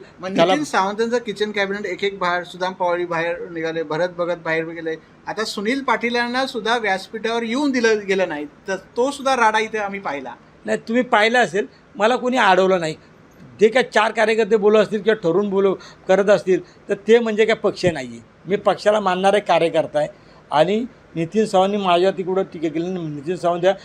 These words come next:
Speaker 2: माझा खूप जवळचा मित्र आहे आणि नितीन सावंत आम्ही एकत्र, ते, तेही देखील म-, उपजिल्हा प्रमुख मतदारसंघाचेच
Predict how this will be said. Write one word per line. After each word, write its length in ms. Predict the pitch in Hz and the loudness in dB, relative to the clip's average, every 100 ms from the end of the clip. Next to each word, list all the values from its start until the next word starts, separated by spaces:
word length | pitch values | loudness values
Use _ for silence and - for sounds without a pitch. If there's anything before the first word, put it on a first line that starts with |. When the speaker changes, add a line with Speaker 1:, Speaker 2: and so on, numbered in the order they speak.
| - - - | -20 -20 -2
Speaker 2:
माझा 220 | 156 170 - - - - | 0 0 -6 -14 -20 -4
खूप 200 | 202 180 | -4 -2
जवळचा 300 | 156 175 175 | 0 0 2
मित्र 320 | 180 165 - 170 | 0 -2 0 0
आहे 120 | 135 - - - | 0 -8 -20 -10
आणि 120 | 156 | -8
नितीन 220 | 156 196 | -4 -4
सावंत 160 | 185 190 | 0 0
आम्ही 200 | 190 185 | 0 0
एकत्र, 420 | 180 175 190 190 | 0 -2 0 -2
ते, 680 | - - - 170 180 165 160 | -4 -18 -4 2 2 0 -2
तेही 280 | - 165 | 0 2
देखील 300 | 185 185 185 | 4 2 2
म-, 200 | 190 170 | 0 0
उपजिल्हा 460 | 160 151 170 170 180 | -2 -2 -2 0 2
प्रमुख 280 | 175 185 185 - - - | 0 -2 -4 -10 -14 -4
मतदारसंघाचेच 680 | 151 143 175 175 175 175 | -2 0 -2 0 -2 0